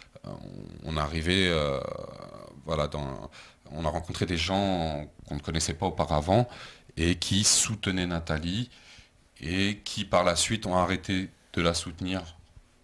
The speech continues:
pour différentes raisons. Il y a eu, c'était vraiment, euh, euh, Dallas, hein, pour le cas, c'est le cas de le dire. Et,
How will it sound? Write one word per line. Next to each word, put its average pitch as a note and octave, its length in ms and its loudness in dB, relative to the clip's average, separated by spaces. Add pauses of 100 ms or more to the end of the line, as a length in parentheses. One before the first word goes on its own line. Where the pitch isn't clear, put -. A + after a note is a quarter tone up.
(220)
pour D#2 220 -8
différentes E2+ 480 -4
raisons. E2 480 -4
Il F2 60 -6
y D#2 40 -6
a D2+ 40 -6
eu, D2+ 240 -8
c'était - 220 -10
vraiment, E2+ 640 -4
euh, D2+ 180 -6 (720)
euh, - 40 -16 (340)
Dallas, F2+ 600 4 (160)
hein, E2+ 180 -6
pour D#2+ 140 -8
le D#2 80 -4
cas, D2+ 280 -4 (200)
c'est - 140 -8
le B2 40 -8
cas F2+ 140 -2
de E2+ 80 -8
le E2+ 80 -2
dire. F2+ 260 -2 (880)
Et, D2+ 220 -4